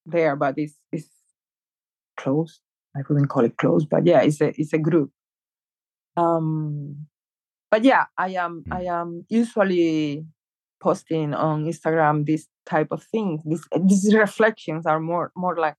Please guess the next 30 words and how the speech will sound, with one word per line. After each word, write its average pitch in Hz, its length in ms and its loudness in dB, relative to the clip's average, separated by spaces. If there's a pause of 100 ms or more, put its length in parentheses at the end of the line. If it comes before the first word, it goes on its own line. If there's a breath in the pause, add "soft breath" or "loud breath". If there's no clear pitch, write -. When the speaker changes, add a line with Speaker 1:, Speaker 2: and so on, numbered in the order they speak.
(140)
Speaker 1:
anything 165 420 -6
else, 160 140 -2
and 156 160 -2
conversations 165 840 -2
in 156 200 -4
LinkedIn 165 560 0
and 151 160 -14 (160)
things 165 220 -8
like - 180 -6
that. - 260 0 (580 loud breath)
And, 156 440 2
and 170 200 -2
you 165 80 -2
can, 151 360 -2 (480)
if 160 200 -6
you 170 100 -2
have 156 200 2
anything 151 500 -2 (100)
to 143 260 0 (180)
ask, 147 300 0 (340)
that's - 260 0 (1300)
a 185 80 6
way 160 280 6
to 156 160 4
contact 160 420 4
me. - 80 0 (1400)
Speaker 2:
Beautiful. 92 640 0
Well, 82 160 0
I 87 80 -2
will 90 260 -2